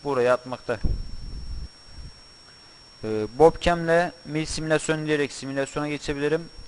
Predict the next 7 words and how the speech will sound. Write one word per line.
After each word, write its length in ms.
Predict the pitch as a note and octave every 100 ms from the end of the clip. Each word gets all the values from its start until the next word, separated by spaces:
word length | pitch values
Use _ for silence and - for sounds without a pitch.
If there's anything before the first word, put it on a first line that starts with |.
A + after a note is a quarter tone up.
| - - - - - -
Burada 260 | E3 D#3+
single 380 | E3 E3+ E3+ E3 D#3 - - -
block 340 | D3+ D#3+ -
gibi 240 | C3 A#2+ G#2+ - - - - - - - - - -
görüldüğü 420 | C3 C3 B2+ A#2+
gibi 200 | A#2 A2+ B2
veya 540 | B2 C3+ D3 B2+